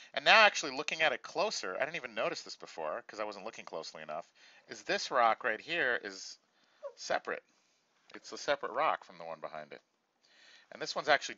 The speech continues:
darker, and so the light hitting it doesn't even get as bright. You can see the water kind of goes in behind this rock a little bit, and it's coming from this side, splashing up on this rock a little bit, getting a little bit of these tenderly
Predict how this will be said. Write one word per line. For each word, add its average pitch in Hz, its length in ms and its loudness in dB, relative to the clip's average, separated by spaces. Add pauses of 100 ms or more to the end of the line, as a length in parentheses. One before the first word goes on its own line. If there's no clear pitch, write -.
darker, 110 540 4 (460)
and 101 120 -12
so 120 100 -4
the 107 60 -4
light 127 220 4
hitting 123 200 -4
it 107 100 -6
doesn't 110 200 -6
even 101 180 -12
get 98 180 -2
as 85 120 -6
bright. 110 440 2 (260)
You - 60 -20
can - 100 -16
see 135 180 -8
the 117 80 -6
water 107 520 4
kind 107 220 -4
of 98 60 -12
goes 104 260 -6
in 107 340 -8 (420)
behind 117 440 -6
this - 160 -10
rock 85 240 -2
a 85 40 -10
little 80 180 -8
bit, 82 260 -6 (1500)
and 98 80 -12
it's 95 100 -16
coming 110 260 -14
from 95 220 -16
this 110 140 -10
side, 87 360 2
splashing 95 560 -4
up 95 140 -6
on 85 120 -8
this - 220 -10
rock 82 200 -2
a 82 40 -10
little 80 200 -10
bit, 80 200 -10 (960)
getting 95 220 -6
a 82 60 -12
little 92 160 -6
bit 87 120 -10
of 80 60 -16
these 80 280 -14 (460)
tenderly 92 800 -10